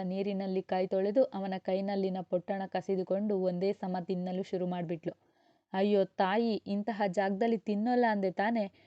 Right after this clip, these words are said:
ಮತ್ತೆ ನಂಗೆ ಅಂತ ತಂದಿರೋದ್ರಲ್ಲಿ ಯಾಕೆ ತಿಂತಿದ್ದೀಯಾ?" ಎಂದವ ತಿನ್ನುವವಳ ಪೊಟ್ಟಣಕ್ಕೆ ಆತನು ಕೈ ಹಾಕಿದ.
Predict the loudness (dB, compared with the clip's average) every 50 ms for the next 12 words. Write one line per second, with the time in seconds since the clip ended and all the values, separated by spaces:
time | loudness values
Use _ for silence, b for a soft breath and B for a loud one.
0 | b b b 0 0 0 2 _ 2 2 4 2 2 2 2 2 2 2 0 0
1 | 2 2 2 2 4 2 4 4 4 4 4 2 2 2 2 2 0 0 -2 -2
2 | -4 -2 -2 -4 -2 0 -2 -2 0 2 2 2 2 2 -2 -4 -6 -8 b b
3 | b b b b b 0 0 4 4 4 4 4 0 0 0 0 0 2 2 2
4 | 4 4 2 2 0 0 0 -2 0 0 -2 0 0 -4 -2 0 0 0 2 0
5 | 0 0 0 0 0 0 2 2 2 2 2 0 -4 -4 -2 -4 -4